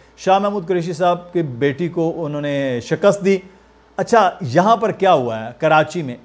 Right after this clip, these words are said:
एमक्यूएम, यहाँ पर पाकिस्तान तहरीक इंसाफ सिर्फ साढ़े तीन सौ वोटों से जीती थी कोरंगी से, लेकिन तमाम जमातों का मिलाकर उससे डबल वोट बन गया था।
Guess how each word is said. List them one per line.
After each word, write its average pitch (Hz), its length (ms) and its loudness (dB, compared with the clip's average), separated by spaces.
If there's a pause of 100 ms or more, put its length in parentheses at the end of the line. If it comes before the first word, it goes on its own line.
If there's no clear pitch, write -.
एमक्यूएम, 208 520 0 (1160)
यहाँ 139 380 -4
पर 175 80 -2
पाकिस्तान 151 600 -4
तहरीक 123 400 -2
इंसाफ 143 400 -2
सिर्फ 160 200 -6
साढ़े 185 340 2
तीन 185 240 -4
सौ 196 140 -2
वोटों 180 260 -2
से 180 120 -6
जीती 185 280 -6
थी 185 100 0
कोरंगी 151 400 0
से, - 160 -12 (920)
लेकिन 151 640 2 (720)
तमाम 185 440 4
जमातों 196 420 0
का 180 100 -4
मिलाकर 165 560 0
उससे 202 340 -6
डबल 165 420 2
वोट 170 240 0
बन 120 200 -6
गया 107 200 -10
था। - 200 -20